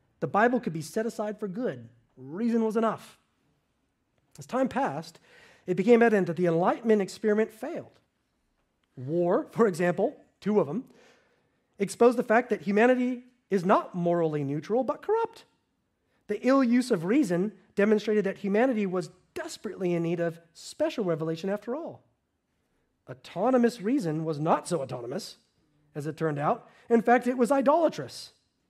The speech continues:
attempting to remove God from his throne and replace the creator's authority with the creature's intellect instead. The follies of the Enlightenment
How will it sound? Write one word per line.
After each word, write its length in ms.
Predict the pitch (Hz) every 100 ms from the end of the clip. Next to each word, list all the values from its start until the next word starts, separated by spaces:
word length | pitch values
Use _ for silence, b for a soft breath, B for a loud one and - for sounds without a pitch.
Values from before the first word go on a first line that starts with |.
| _ _ _ -
attempting 380 | 165 247 247 220
to 60 |
remove 440 | 196 185 220 262 185
God 340 | 233 247 185
from 140 | 190 208
his 120 | 202
throne 320 | 214 254 214
and 120 | 170
replace 420 | 170 175 240 247
the 120 | - 180
creator's 480 | - 190 226 240
authority 480 | 170 165 165 156 165 170 b b b
with 120 | - 190
the 80 |
creature's 640 | 220 - - 311 302 262 - -
intellect 540 | 294 339 185 156 180
instead. 500 | 208 220 - 302 131 110 _ _ _ _ _ _ _ _ b b b
The 80 | 175
follies 460 | - - 233 269 254
of 100 | 233
the 100 | 247
Enlightenment 500 | 220 214 214 220